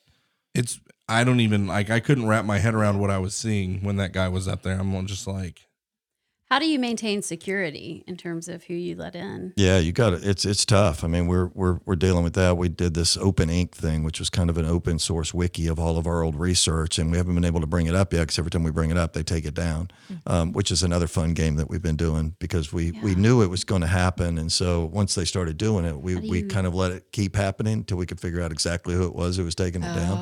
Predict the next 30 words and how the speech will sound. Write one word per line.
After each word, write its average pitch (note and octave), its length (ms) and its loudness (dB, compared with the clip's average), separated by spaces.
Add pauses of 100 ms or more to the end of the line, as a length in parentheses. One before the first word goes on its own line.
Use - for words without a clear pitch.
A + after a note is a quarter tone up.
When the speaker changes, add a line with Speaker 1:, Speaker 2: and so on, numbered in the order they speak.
(360)
Speaker 4:
Oh, F#3 60 -10
Speaker 3:
And F#3 60 -12
then - 180 -2
Speaker 4:
okay. F2 80 2
Speaker 3:
we F2 60 0
started E2+ 280 -2
working E2 280 -4
on D2+ 120 -4
that. E2 280 -4
But E2+ 220 0 (520)
<clears throat> - 520 -20
that, A2+ 280 2
that's - 280 2
tough. F#2+ 500 4 (120)
But F#2 340 0
the, F#2 360 0
the F#2 440 -2 (760)
interesting C3 540 2
part, F#2 340 2
I F2 80 0
think, F2 520 -2
is F2+ 440 0
that, F2+ 460 -4 (240)
that G2 280 -8 (1080)
we B2 180 -4
don't - 320 -4
always F2+ 520 0
necessarily F2 960 0
believe E2 720 -4
that D#2+ 360 -4